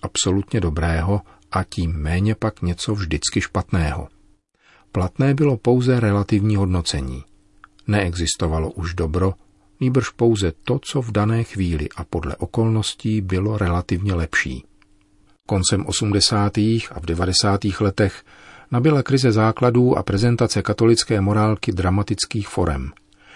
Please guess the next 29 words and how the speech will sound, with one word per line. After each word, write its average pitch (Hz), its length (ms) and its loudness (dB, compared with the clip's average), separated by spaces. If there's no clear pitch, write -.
Dne 98 200 0
pátého 90 440 0
ledna 90 320 -2
devatenáct 85 480 -4
set - 140 -6
osmdesát 85 600 -4
devět 92 300 -2
byla 107 220 0
publikována 107 720 0
takzvaná 95 560 -2
Kolínská 90 580 -2
deklarace, 95 640 -2
podepsaná 87 580 -2
patnácti 95 600 -2
katolickými 85 720 -4
profesory 90 580 -4
teologie, 95 560 2
kteří 131 260 0
se 131 80 -2
soustředili 110 680 0
na 98 120 0
několik 95 440 0
kritických - 720 -6
míst 98 340 -2
vztahu 104 400 -2
mezi 92 220 -2
biskupským - 680 -4
učitelským 92 720 -4
úřadem 104 380 0